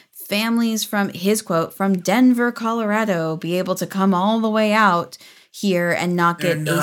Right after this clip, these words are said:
Speaker 1: aced out
Speaker 2: going
Speaker 1: by
Speaker 2: to.
Speaker 1: the locals."
Speaker 2: But they're
Speaker 1: I
Speaker 2: not.
Speaker 1: know. They're not going
Speaker 2: They're
Speaker 1: to.
Speaker 2: going to Florida. Like,
Speaker 1: Exactly.
Speaker 2: Disneyland.
Speaker 1: They're gonna go to Florida.
Speaker 2: Disneyland
Speaker 1: I, I'm
Speaker 2: has,
Speaker 1: telling you
Speaker 2: has
Speaker 1: this
Speaker 2: and
Speaker 1: as a
Speaker 2: will always
Speaker 1: person who
Speaker 2: be, it's a locals park.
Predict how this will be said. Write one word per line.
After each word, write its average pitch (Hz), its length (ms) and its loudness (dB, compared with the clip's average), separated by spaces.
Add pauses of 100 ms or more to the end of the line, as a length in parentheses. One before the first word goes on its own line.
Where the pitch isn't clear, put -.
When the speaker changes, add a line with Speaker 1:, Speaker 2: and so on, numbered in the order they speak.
Speaker 1:
aced - 40 -4
out 160 240 2
Speaker 2:
going 156 200 -2
Speaker 1:
by 156 460 0
Speaker 2:
to. 90 60 -6
Speaker 1:
the 156 440 -4 (120)
locals." 170 720 -2 (180)
Speaker 2:
But 143 160 -16
they're 151 120 -2
Speaker 1:
I 151 40 -4
Speaker 2:
not. 165 260 4
Speaker 1:
know. 170 220 0
They're 220 120 0
not 262 260 4
going 254 260 2
Speaker 2:
They're 226 100 2
Speaker 1:
to. 175 80 0
Speaker 2:
going 170 320 2
to 175 60 2
Florida. 165 640 0 (180)
Like, 135 300 0 (300)
Speaker 1:
Exactly. 294 540 2
Speaker 2:
Disneyland. 131 260 -2
Speaker 1:
They're 254 100 2
gonna 311 220 0
go 320 120 2
to 311 120 0
Florida. 254 560 -2 (180)
Speaker 2:
Disneyland 123 840 -4
Speaker 1:
I, 277 200 0
I'm 330 140 4
Speaker 2:
has, 339 100 0
Speaker 1:
telling 294 260 2
you 262 160 4
Speaker 2:
has 269 160 4
Speaker 1:
this 269 100 -2
Speaker 2:
and 247 80 2
Speaker 1:
as 262 140 4
a 277 40 6
Speaker 2:
will 240 80 2
always 311 220 2
Speaker 1:
person 320 200 4
who 254 400 2
Speaker 2:
be, - 200 -18
it's - 140 -12
a 147 80 2
locals 139 480 -2
park. 98 480 -6